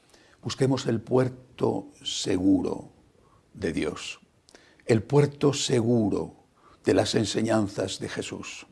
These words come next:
No nos movamos nada, ni un ápice, ni un milímetro de esas enseñanzas, porque todo lo demás va a ser fruto de la manipulación, que tiene muchas formas inteligentes de afectarte.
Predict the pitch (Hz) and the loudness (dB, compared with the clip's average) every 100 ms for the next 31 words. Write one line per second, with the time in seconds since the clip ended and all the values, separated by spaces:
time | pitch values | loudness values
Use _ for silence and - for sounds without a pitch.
0 | _ _ - - - 143 175 170 170 165 | _ _ -20 -12 4 6 8 6 6 6
1 | 151 170 170 165 - - _ _ _ _ | 8 6 6 0 -6 -16 _ _ _ _
2 | _ _ - 160 190 220 143 120 - - | _ _ 4 8 10 8 6 4 0 -10
3 | _ _ _ _ _ - 180 214 226 214 | _ _ _ _ _ -4 2 6 10 10
4 | 202 180 196 196 226 202 190 196 196 143 | 10 10 12 12 12 10 10 10 10 10
5 | 139 147 135 143 147 - 139 127 117 107 | 6 6 6 6 4 2 0 2 2 2
6 | 104 - 98 - - - 156 170 - 254 | 0 -2 -4 -4 -12 6 6 8 8 8
7 | 233 190 170 151 156 175 185 190 233 233 | 8 8 6 2 2 4 6 6 6 6
8 | 208 180 151 131 127 - - 139 160 175 | 6 6 4 4 2 -2 -4 0 0 -2
9 | - _ _ _ - - _ 202 196 262 | -10 _ _ _ -20 -20 _ 6 10 10
10 | 254 240 233 - - _ _ 262 254 190 | 12 10 4 -2 -20 _ _ 6 8 8
11 | 147 147 120 117 113 - 131 117 123 113 | 4 4 4 4 0 2 2 4 6 6
12 | - 110 92 - 85 - - 110 - 110 | 6 2 2 -4 -6 -6 2 4 4 0
13 | - 101 - - - | 0 -2 -2 -4 -10